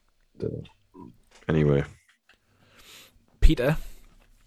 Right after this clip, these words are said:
Speaker 2: which Sunderland player would you never pick if you were manager?
Speaker 1: Would you never pick?
Speaker 2: Would you never pick? We just don't fancy.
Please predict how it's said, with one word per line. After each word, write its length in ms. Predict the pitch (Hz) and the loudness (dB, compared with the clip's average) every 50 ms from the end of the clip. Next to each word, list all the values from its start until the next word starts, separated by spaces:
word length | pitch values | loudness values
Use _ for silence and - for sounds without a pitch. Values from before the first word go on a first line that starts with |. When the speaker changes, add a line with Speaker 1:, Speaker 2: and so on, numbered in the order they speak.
| _ - _ | _ -20 _
Speaker 2:
which 280 | _ 117 135 143 - - | _ -2 -2 -2 0 -4
Sunderland 400 | - - 185 170 139 139 135 127 110 | -2 0 0 0 2 0 0 0 0
player 160 | 131 123 120 | 0 0 0
would 160 | 110 110 110 | 0 -2 -4
you 80 | 113 110 | -4 -4
never 200 | 120 123 - - | -4 -4 -6 -4
pick 220 | - - - - - | 0 0 0 0 0
if 120 | 104 - | -6 -10
you 80 | 98 92 | -10 -10
were 100 | 92 90 | -8 -8
manager? 440 | 87 90 95 110 117 92 - 82 - - - - - - - - _ _ _ _ _ _ _ _ _ _ _ _ _ | -8 -8 -6 -8 -8 -8 -8 -10 -12 -14 -18 -20 -20 -20 -20 -20 _ _ _ _ _ _ _ _ _ _ _ _ _
Speaker 1:
Would 120 | - - | -8 -2
you 80 | 95 95 | 0 2
never 380 | 95 101 107 110 113 113 98 | 4 4 4 4 4 4 2
pick? 440 | 95 - - - 101 76 - - - - - - | 0 0 -4 -4 -4 -4 -4 -8 -18 -20 -20 -20
Speaker 2:
Would 120 | - - | -16 -12
you 60 | 101 92 | -12 -10
never 400 | 92 92 95 98 95 - 95 90 | -8 -8 -10 -10 -10 -12 -14 -12
pick? 380 | - - 85 78 - - - - _ _ - _ _ _ | -10 -10 -12 -12 -14 -20 -20 -20 _ _ -20 _ _ _
We 60 | - | -20
just 160 | - 87 - - | -20 -18 -12 -8
don't 180 | 104 101 98 | -8 -8 -8
fancy. 500 | 92 - 90 87 90 87 - - 87 82 | -8 -10 -10 -10 -10 -10 -10 -10 -10 -12